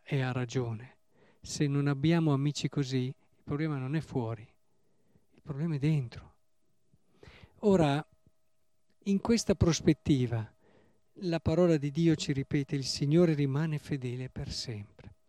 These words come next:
Ecco, queste amicizie profonde, vissute in Cristo, ecco l'amicizia cristiana,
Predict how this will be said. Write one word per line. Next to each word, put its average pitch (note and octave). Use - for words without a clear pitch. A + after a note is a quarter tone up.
Ecco, -
queste -
amicizie C3+
profonde, C3+
vissute D3
in C3
Cristo, C#3
ecco C#3
l'amicizia A#2+
cristiana, B2+